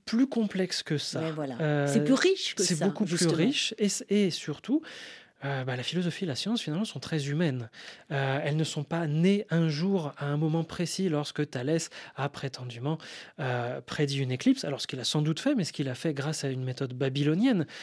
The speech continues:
Speaker 1: Donc, si on veut attribuer la naissance de la science à, euh, à, à la prédiction d'une éclipse, on peut pas la mettre chez les Grecs. Il faut mettre ça à Babylone.
Speaker 2: Au moins, au
Speaker 1: Voilà,
Speaker 2: moins.
Speaker 1: au moins,
Speaker 2: <laughs>
Speaker 1: si ce n'est avant, exactement. Et puis, on peut trouver d'autres arguments, mais en tout cas,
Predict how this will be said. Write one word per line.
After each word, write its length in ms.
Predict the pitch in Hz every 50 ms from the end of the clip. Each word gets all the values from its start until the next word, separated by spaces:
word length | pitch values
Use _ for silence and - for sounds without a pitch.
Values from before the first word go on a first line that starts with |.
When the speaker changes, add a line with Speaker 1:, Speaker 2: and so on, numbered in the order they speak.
| - - - - -
Speaker 1:
Donc, 140 | - 156 156
si 140 | - 240 247
on 80 | 240 226
veut 120 | 220 208 190
attribuer 440 | 180 - - 190 185 196 202 196 180
la 120 | 160 147
naissance 400 | 143 151 143 - 185 180 170 143
de 80 | 143 139
la 200 | 131 135 127 120
science 540 | - - - 196 190 185 165 143 - - - _
à, 280 | - 160 160 165 151 135
euh, 380 | 127 131 131 131 131 135 143 143 - -
à, 300 | 135 135 147 - - 139
à 40 |
la 80 | 135 127
prédiction 380 | 127 - 165 151 147 - 156 139
d'une 120 | 127 120
éclipse, 300 | 120 - 196 262 254 - - - - - - _
on 60 | - 135
peut 100 | 151 139
pas 140 | - 208
la 80 | 214 196
mettre 160 | 185 185 -
chez 80 | - 175
les 80 | 175
Grecs. 220 | 160 156 147 135 -
Il 40 | -
faut 140 | - 147
mettre 160 | 135 147 147 -
ça 180 | 190 185 185
à 60 | 180
Babylone. 440 | 170 180 175 185 190 170 143 127 123 - - -
Speaker 2:
Au 80 | 254 247
moins, 380 | 214 214 202 180 160 147 156 -
au 100 | 240 254
Speaker 1:
Voilà, 320 | 247 247 190 196 196 170 -
Speaker 2:
moins. 120 | 190 208
Speaker 1:
au 60 | 226 226 254
moins, 300 | 294 320 294 233 180 -
Speaker 2:
<laughs> 20 |
Speaker 1:
si 160 | - - 214 170
ce 160 | - 233 180
n'est 60 | 180
avant, 320 | 185 185 202 226 240 214
exactement. 580 | 175 156 156 170 170 170 - 190 190 233 254 254 - - - 143 -
Et 80 | 147
puis, 140 | - - 135
on 80 | 120 113
peut 140 | - 127 117
trouver 300 | - - 131 123 131 127
d'autres 400 | 135 139 - - - 127 123 135
arguments, 340 | 127 120 123 147 185 247 233
mais 80 | 208
en 60 | 180 170
tout 120 | - 175
cas, 200 | - 220 233